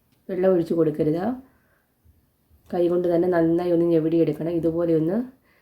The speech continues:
ഞെവിടിയെടുത്തിട്ടുണ്ട്. ഇത്രയും മതിയാകും. നല്ല ടേസ്റ്റി ആയിട്ടുള്ള ഒരു പലഹാരമാണിത്.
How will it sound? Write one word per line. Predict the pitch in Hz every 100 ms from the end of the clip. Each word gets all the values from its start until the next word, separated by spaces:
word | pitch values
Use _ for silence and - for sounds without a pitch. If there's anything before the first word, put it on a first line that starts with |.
| _ -
ഞെവിടിയെടുത്തിട്ടുണ്ട്. | 175 175 170 160 156 160 175
ഇത്രയും | 165 170 170 175
മതിയാകും. | 160 156 156 151 170 220 - - _ _ _ _ _ _ _ _ _ _ _ _ _ _ _ _ _ _ _ _ _ _ _ _ _ _ _ _ _ _ _ _ _ _ _ _ _ _ _ -
നല്ല | 196 196
ടേസ്റ്റി | 190 170 - 180
ആയിട്ടുള്ള | 180 175 180
ഒരു | 175
പലഹാരമാണിത്. | 175 165 165 165 160 165